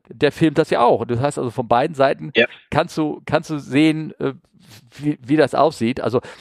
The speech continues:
Speaker 1: ich hoffe nicht, dass es gestaged ist oder irgendwie sowas, aber ich fand das schon sehr, ähm,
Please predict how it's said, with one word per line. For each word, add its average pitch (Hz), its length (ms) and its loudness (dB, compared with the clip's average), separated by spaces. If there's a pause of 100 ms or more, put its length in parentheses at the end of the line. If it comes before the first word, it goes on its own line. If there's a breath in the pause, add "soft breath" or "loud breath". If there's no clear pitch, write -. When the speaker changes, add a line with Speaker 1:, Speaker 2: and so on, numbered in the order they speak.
(160 loud breath)
Speaker 1:
ich - 160 -4
hoffe 156 180 2
nicht, 147 200 0
dass 120 140 2
es 113 120 -14
gestaged 120 520 0
ist 90 180 -6
oder - 180 -2
irgendwie 90 200 -6
sowas, 85 260 -4
aber 107 160 0
ich - 80 -4
fand 113 180 0
das - 80 -4
schon 101 160 -10
sehr, 95 380 -4 (180)
ähm, 87 440 -6